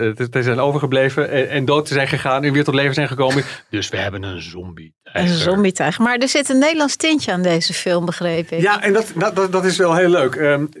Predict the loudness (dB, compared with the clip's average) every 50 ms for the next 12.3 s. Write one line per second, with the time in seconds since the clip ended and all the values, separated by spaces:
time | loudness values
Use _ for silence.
0 | -20 _ _ -16 -6 -2 2 2 2 2 2 0 0 0 -2 -2 -2 0 0 0
1 | 0 0 0 -2 -2 -2 0 0 -2 0 0 0 0 2 2 0 0 0 0 0
2 | 2 2 2 2 0 0 0 -2 0 0 0 0 0 0 0 2 2 2 2 2
3 | 0 0 -2 -4 -4 -2 0 0 0 0 2 0 2 2 4 2 4 2 0 0
4 | -2 -2 -2 0 -2 -2 -2 -4 -6 -4 -4 -2 -2 -2 -4 -4 -4 -4 -4 -6
5 | -6 -6 -8 -8 -6 -4 -4 -2 -2 -2 -4 -4 0 0 2 2 2 0 -2 -4
6 | _ -18 -20 _ _ _ _ _ _ _ _ -2 0 2 2 2 2 0 0 -2
7 | -4 -6 _ _ _ _ _ _ _ -2 0 2 2 2 0 0 -2 -2 -2 0
8 | 0 0 0 -2 -2 -2 -4 -4 -2 0 0 0 0 0 0 -2 -2 -4 -4 -4
9 | -6 -6 -2 -2 0 0 0 0 0 0 0 0 0 0 0 0 0 0 0 -2
10 | -2 -2 -2 -2 -2 0 0 -2 -2 -4 -4 -4 -6 -6 -8 -10 -8 -6 -2 0
11 | 0 0 0 -2 -2 -2 -2 -2 -4 -8 _ _ _ _ _ _ _ _ _ _
12 | -4 0 0 0 0 0